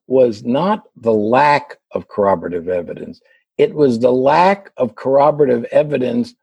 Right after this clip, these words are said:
when there should have been corroborative evidence.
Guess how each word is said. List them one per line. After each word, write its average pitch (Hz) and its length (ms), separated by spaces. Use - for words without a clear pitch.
when 160 360
there 170 200
should 185 360
have 156 280
been 185 540
corroborative 117 600
evidence. 98 420